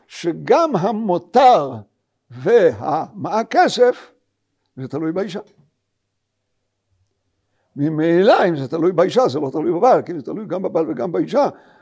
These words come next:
אז לא צריכים לשנות את זה, נכון? כל הסכם ביניהם זה הסכם, נכון? כן? אבל גם את זה השולחן ערוך הופך עלינו, כלומר, הרמא הופך עלינו, כן? מביא את זה בשם הטור, הופך עלינו את פשט המשנה,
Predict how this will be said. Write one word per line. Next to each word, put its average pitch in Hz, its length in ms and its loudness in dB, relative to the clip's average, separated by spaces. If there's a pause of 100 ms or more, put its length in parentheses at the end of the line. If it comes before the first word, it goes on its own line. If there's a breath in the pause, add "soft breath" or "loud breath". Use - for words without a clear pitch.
(160 soft breath)
אז 120 200 -10
לא 151 100 -6
צריכים 151 320 -12
לשנות 160 320 -2
את 123 60 -10
זה, - 140 -16
נכון? - 540 -14 (420)
כל - 180 -8
הסכם - 300 -6
ביניהם - 280 -10
זה - 80 -10
הסכם, - 260 0 (140)
נכון? 233 220 -8 (960)
כן? 117 200 -10 (260 soft breath)
אבל 165 640 0 (180)
גם 294 300 0 (160)
את - 80 -6
זה 247 680 -4
השולחן 226 640 -6
ערוך 226 460 -6
הופך 262 460 2
עלינו, 220 220 -4
כלומר, 170 260 -4
הרמא 185 440 0 (400 loud breath)
הופך 190 420 2
עלינו, 156 380 -4
כן? 220 160 -8
מביא 180 160 -10
את 240 40 -10
זה 180 60 -10
בשם 185 240 -12
הטור, - 360 -6 (500)
הופך 165 640 2
עלינו 196 760 -2
את 175 140 -8
פשט - 440 -2
המשנה, 170 600 0